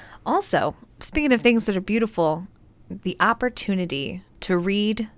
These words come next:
and be grateful for your reviews and your ratings. If you get a chance to, subscribe, rate, review, whatever you have the chance to do would be tremendous. Helps us out as well.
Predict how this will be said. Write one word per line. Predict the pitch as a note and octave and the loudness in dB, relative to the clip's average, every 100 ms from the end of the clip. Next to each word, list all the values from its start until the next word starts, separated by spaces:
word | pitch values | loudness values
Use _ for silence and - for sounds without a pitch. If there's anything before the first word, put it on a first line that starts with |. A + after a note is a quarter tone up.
| - - - - | -20 -20 -18 -4
and | F3+ | 2
be | F3 | 2
grateful | F3 F3+ - E3 E3 | 4 2 2 -2 -2
for | - E3+ | 2 2
your | E3+ E3+ | 6 6
reviews | E3+ E3 F#3 A3 A3+ A#3 - | 6 4 2 4 4 4 2
and | F3 E3+ | 0 0
your | D#3 | 0
ratings. | E3 F#3+ G3+ G3+ G3+ G#3 - | 4 4 6 4 4 0 0
If | E3 | 2
you | G#3 | 4
get | A3 | 4
a | |
chance | - G3 F#3+ | 4 2 2
to, | - G3 F#3+ | 4 2 2
subscribe, | - D3+ - E3 D#3+ E3 | -2 0 -2 -2 0 0
rate, | D3+ D3+ | -2 -2
review, | - - D3 | -4 -4 -2
whatever | E3+ D#3 F3 F#3+ A3 | -2 2 2 2 2
you | G3+ F3+ E3 - | 2 2 0 -4
have | - F3 | 0 0
the | E3+ | 2
chance | - E3+ E3+ | 0 0 0
to | D#3+ | 0
do | E3 E3+ | 2 2
would | F3 | 0
be | E3+ | 0
tremendous. | D#3+ E3+ D#3 C#3+ C#3+ - | 0 0 -2 -2 -2 -2
Helps | - E3 E3 - | -2 -2 2 2
us | G#3 F#3 | 4 4
out | F3 E3+ - | 4 2 0
as | F3 G3 F#3 | -2 0 -2
well. | E3+ F3 A3 G#3+ G3 A3+ | -2 4 6 8 6 4